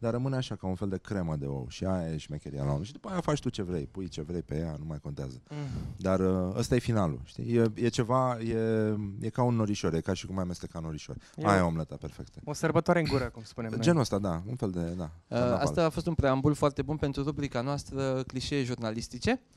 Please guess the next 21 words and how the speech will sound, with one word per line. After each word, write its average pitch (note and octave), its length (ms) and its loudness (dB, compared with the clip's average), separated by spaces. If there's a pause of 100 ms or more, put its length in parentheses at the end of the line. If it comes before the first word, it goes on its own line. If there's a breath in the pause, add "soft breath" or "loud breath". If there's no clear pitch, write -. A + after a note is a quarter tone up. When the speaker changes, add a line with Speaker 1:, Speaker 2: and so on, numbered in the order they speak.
Speaker 1:
Așa. G#2+ 260 -10
Speaker 3:
Bine C#3 160 0
ai C3 100 2
venit D3 460 -2
la C#3 120 2
clișee C3+ 440 -2
jurnalistice. C3 600 2
Dacă F3 200 4
ar F3+ 80 6
fi F#3 80 0
să G#3+ 140 4
mănânci G3+ 260 6
un G3 80 8
singur F#3+ 320 6
lucru F#3 240 6
toată D#3+ 260 2
viața D3+ 340 2
ta, C#3+ 180 2
ce - 140 -2
ai C#3+ 60 2
mânca? B2+ 380 -4